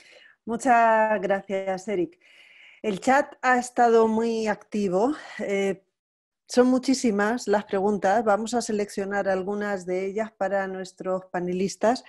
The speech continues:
Eh, la primera se la formula a José Arteaga Miriam Slater. Eh, le pregunta, eh, en concreto, él se ha referido dentro de este plan de contingencia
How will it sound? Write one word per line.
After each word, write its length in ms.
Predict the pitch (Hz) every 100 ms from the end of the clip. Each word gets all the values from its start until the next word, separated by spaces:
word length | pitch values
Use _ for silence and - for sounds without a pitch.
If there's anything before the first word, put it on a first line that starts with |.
| - - - - -
Eh, 280 | 214 220 -
la 100 | 240
primera 380 | 226 233 277 320
se 120 | 311
la 120 | 277
formula 800 | 269 254 247 269 269 269 262 - -
a 160 | 220 220
José 460 | 226 214 - 233
Arteaga 600 | 226 220 220 220 214 214
Miriam 600 | 214 208 208 214 208 196
Slater. 580 | 180 190 185 175 170 165 - 214
Eh, 180 | 190 185
le 120 | 190
pregunta, 560 | 185 202 247 277 285 285 - _ _ -
eh, 160 | 202 -
en 120 | 214
concreto, 480 | 214 214 240 240 247
él 160 | 233
se 120 | 240
ha 40 | 254
referido 720 | 226 - 208 254 247 226 214
dentro 400 | 214 214 226 214
de 420 | 202 208 208 214 -
este 840 | 208 - - 202 196 190 185 180 -
plan 320 | 220 220 214
de 180 | 214 208
contingencia 960 | 208 202 196 - 226 226 - 240 247